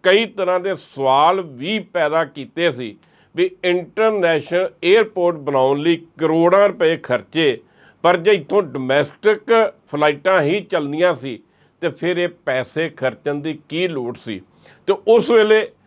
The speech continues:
ਪੰਜਾਬ ਤੇ ਹਰਿਆਣਾ ਹਾਈ ਕੋਰਟ ਵੱਲੋਂ ਸਖਤ ਹੁਕਮ,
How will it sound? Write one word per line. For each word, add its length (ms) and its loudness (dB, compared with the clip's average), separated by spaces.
ਪੰਜਾਬ 560 4
ਤੇ 140 0
ਹਰਿਆਣਾ 520 0
ਹਾਈ 320 -2
ਕੋਰਟ 380 -8
ਵੱਲੋਂ 540 -4
ਸਖਤ 560 -2
ਹੁਕਮ, 640 -2